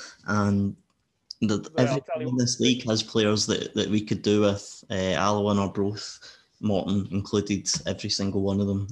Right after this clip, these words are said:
Speaker 1: If he happens to have contacts at, at a, a club and he can get players to us, absolutely worth it.
Speaker 2: The,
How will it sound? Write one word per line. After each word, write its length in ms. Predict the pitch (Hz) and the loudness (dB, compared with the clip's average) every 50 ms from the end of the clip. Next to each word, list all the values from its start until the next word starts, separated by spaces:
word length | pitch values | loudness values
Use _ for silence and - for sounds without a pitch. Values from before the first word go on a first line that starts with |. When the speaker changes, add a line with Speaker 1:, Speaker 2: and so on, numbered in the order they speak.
| - | -6
Speaker 1:
If 120 | 98 92 - | -8 -6 -2
he 120 | - 110 | -2 0
happens 380 | 104 101 95 - - 104 98 - | 0 0 -2 -2 -4 -6 -6 -6
to 80 | - 101 | -6 -8
have 140 | 90 - | -10 -10
contacts 580 | - - 98 101 101 - - 90 - - - - | -8 -6 -4 -4 -4 -4 -4 -6 -4 -4 -4 -4
at, 360 | - - - - _ _ 98 | -4 -8 -12 -16 _ _ -6
at 200 | 95 82 85 90 | -4 -4 -4 -4
a, 40 | 90 - - _ _ _ _ - - - | -6 -8 -12 _ _ _ _ -20 -20 -18
a 40 | - | -18
club 360 | - - 104 104 101 - - _ - - _ _ _ | -6 -2 -2 -2 -2 -4 -10 _ -20 -20 _ _ _
and 80 | - 82 | -12 -12
he 60 | 80 | -8
can 120 | - 95 | -8 -6
get 220 | 92 92 - - - | -6 -4 -6 -6 -6
players 340 | - - 92 92 95 - - | -4 -4 -2 -2 -2 -4 -4
to 180 | - 98 92 92 | -4 -4 -2 0
us, 300 | 92 - - - - - _ _ _ _ _ _ _ - | 0 -2 -2 -4 -10 -20 _ _ _ _ _ _ _ -8
absolutely 460 | 101 98 - - - - 92 95 92 | -8 -4 -4 -2 -2 -2 -2 -4 -4
worth 220 | 95 92 - - | -4 -6 -6 -8
it. 80 | - - - - _ _ _ _ _ _ _ _ _ _ _ _ _ 156 156 | -8 -8 -8 -12 _ _ _ _ _ _ _ _ _ _ _ _ _ -20 -14
Speaker 2:
The, 180 | 156 143 135 | -12 -12 -12